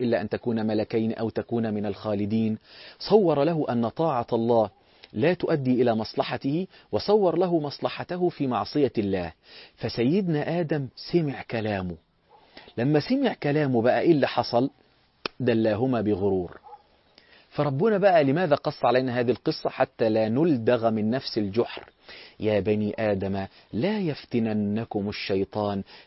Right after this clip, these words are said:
كما أخرج أبويكم من الجنة ينزع عنهما لباسهما ليري-،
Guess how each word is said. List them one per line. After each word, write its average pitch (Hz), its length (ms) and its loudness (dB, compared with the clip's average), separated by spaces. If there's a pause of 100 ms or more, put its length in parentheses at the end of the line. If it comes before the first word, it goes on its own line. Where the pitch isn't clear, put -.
(100)
كما 101 280 -2
أخرج 117 540 -2
أبويكم 107 720 0
من 107 360 0
الجنة 131 540 0
ينزع 120 520 4
عنهما 117 380 0
لباسهما 156 640 -2 (300)
ليري-، 120 420 8